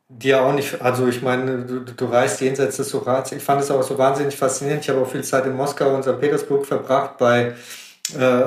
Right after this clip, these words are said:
bei gebildeten jungen Leuten, die mir,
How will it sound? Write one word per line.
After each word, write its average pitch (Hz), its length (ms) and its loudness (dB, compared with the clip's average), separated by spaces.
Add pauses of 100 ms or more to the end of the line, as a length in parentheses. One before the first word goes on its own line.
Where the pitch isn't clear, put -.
(140)
bei 123 160 4
gebildeten 139 920 -2
jungen 143 340 0
Leuten, 131 560 4 (460)
die 135 360 -2 (100)
mir, 135 460 -2